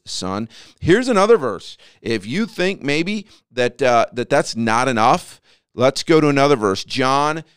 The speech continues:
chapter fifteen, which actually we'll get to in a <laughs> long ways down the road, but verse thirteen,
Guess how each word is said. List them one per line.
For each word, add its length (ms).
chapter 300
fifteen, 760
which 240
actually 420
we'll 160
get 260
to 280
in 100
a 120
<laughs> 180
long 240
ways 260
down 240
the 80
road, 340
but 120
verse 260
thirteen, 560